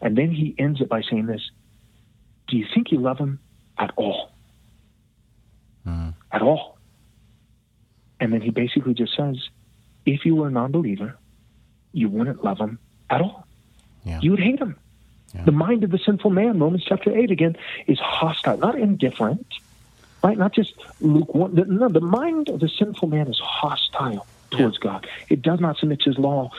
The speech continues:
Speaker 1: It does not, um, honor him or obey him or love him or seek him, right? Romans chapter three, no one seeks for God. And so, I, again, this is not lowering the bar of holiness. This is simply saying that we want to pursue holiness with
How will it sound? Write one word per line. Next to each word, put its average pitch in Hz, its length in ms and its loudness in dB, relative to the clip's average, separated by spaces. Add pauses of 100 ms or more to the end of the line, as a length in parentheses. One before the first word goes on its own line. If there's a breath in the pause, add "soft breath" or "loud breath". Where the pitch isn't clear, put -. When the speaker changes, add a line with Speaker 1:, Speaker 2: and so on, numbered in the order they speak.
(140 loud breath)
Speaker 1:
It 131 140 0
does 165 240 2
not, 165 260 0 (280 loud breath)
um, 127 240 -2
honor 185 300 2
him 139 200 0
or 120 200 0
obey 160 280 2
him 156 220 0
or 123 100 0
love 151 360 0
him 165 200 0
or 147 100 -2
seek - 360 -2
him, 190 240 2 (240 loud breath)
right? 208 200 4
Romans 160 220 4
chapter 196 220 2
three, 214 320 0
no 190 80 6
one 226 280 0 (140)
seeks - 300 -2
for - 100 -2
God. 170 240 2 (240 loud breath)
And 156 100 0
so, - 220 4 (140)
I, - 140 -2 (180)
again, 151 560 0 (120)
this 113 320 0
is 135 140 0
not 151 540 0
lowering 139 500 0
the 110 80 -2
bar 139 580 -2 (120)
of - 80 -2
holiness. 170 500 0 (560 loud breath)
This 165 160 4
is 156 160 2
simply 208 300 4
saying 180 300 0
that 127 120 2
we 180 240 2
want 196 240 -4
to - 20 -18
pursue 143 340 0
holiness 180 380 0
with 143 140 -2